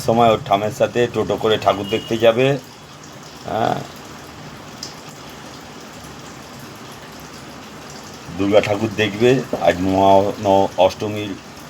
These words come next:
দুর্গা ঠাকুর ওরা দেখবে। আর রাস্তায় যাতে বায়না না করে, ওই জন্যে গোপালকে তাড়াতাড়ি খেতে দিয়ে দেওয়া হয়েছে। গোপাল খেয়ে নিক, পেট ভরে যাবে, তারপর ঠামের সাথে ঠাকুর দেখতে যাবে।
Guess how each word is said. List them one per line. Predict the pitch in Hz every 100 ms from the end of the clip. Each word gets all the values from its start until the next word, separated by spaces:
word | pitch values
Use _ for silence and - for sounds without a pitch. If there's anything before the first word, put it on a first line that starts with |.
| - -
দুর্গা | 95 98
ঠাকুর | 95 98 101
ওরা | 95 95
দেখবে। | 87 92 92 113 123 - - - - - - - - - - - - - - - - - - - - - - -
আর | 87
রাস্তায় | 90 - 110
যাতে | 107 101 104
বায়না | 95 98 107
না | 107 107
করে, | 110 110
ওই | 117 101
জন্যে | 98 101 98 92 -
গোপালকে | 92 98 92
তাড়াতাড়ি | 98 98 90 101 98 90 - - - - -
খেতে | 104 107
দিয়ে | 104 107
দেওয়া | 110 110
হয়েছে। | 107 117
গোপাল | 104 90 101
খেয়ে | 95 104
নিক, | 107 117 -
পেট | 101 95
ভরে | 98 107
যাবে, | 113 113 127 135 131 - - - - - - - - - - - - - - -
তারপর | 85 85 101 95
ঠামের | 95 98
সাথে | 98 90 98
ঠাকুর | - 95 98
দেখতে | 101 - 101
যাবে। | 95 85 80